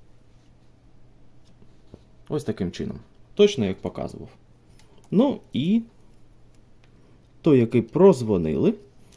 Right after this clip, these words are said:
ми доєднуємо до граунду. До граунду можна зробити його, знову ж таки,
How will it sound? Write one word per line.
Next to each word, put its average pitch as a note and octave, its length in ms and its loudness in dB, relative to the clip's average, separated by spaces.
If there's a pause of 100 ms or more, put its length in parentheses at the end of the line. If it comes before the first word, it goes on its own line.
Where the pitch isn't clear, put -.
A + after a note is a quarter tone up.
(220)
ми B3 120 0
доєднуємо C3 720 -2
до G#2+ 400 0 (320)
граунду. C#2+ 460 -2 (180)
До G#2 100 -2
граунду F3+ 420 2
можна B2 460 -2
зробити A2 420 -2
його, G2+ 420 -2
знову F#2 320 -4
ж - 100 -18
таки, F2+ 320 -8